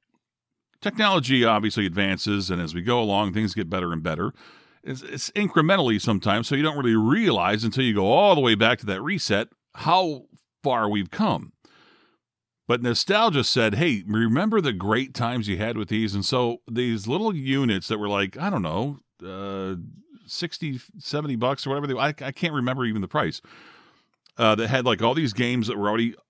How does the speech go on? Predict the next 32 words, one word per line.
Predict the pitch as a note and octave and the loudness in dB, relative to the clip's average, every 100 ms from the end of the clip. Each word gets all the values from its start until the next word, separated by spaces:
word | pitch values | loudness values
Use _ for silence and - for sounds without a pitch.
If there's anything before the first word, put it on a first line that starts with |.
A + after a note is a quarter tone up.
| _ | _
on | A#2 F#2 D#2+ | 0 0 -2
it, | F#2 - - _ - | -10 -16 -20 _ -8
and | G2 G#2 | -4 -2
you | |
could | G2 F2+ | -4 -4
go | A#2 | -2
back | A#2 A2+ | 0 0
and | A2 G2+ F#2 | 0 -2 2
replay | A2+ - G#2 G2+ | 2 2 -4 -4
them, | F2+ E2+ | -4 -6
and | D#2+ | -4
wouldn't | G2+ G2+ | -2 -2
that | F#2 | -4
be | F#2 | -6
great? | D#2+ F2+ E2+ | -6 -4 -4
They | G2 F#2+ | -4 -4
sold | - - G3 D3 A#2 | -2 2 2 2 -2
out | C2+ - | -6 -2
immediately. | B2 A#2+ G2+ D#2+ D2+ - - - - | 0 2 0 -4 -8 -12 -20 -16 -4
And | F3+ | 0
I | |
wanted | B3+ C#4+ D4+ D#3 | 2 2 2 2
one, | F2+ D#2 | 0 -4
and | E2+ C#3+ | -4 -6
I | |
didn't | F#3 A#3 G#3+ B2 _ - B2 _ B2+ | -2 -2 -2 -4 _ -20 -20 _ -4
get | A#2+ D#3+ | 0 0
a | |
chance | - D#3 C#3 - | 0 -4 -4 -4
to | |
get | F2+ A2+ A#2 | -2 -2 -4
one. | D#2+ C2 | -10 -16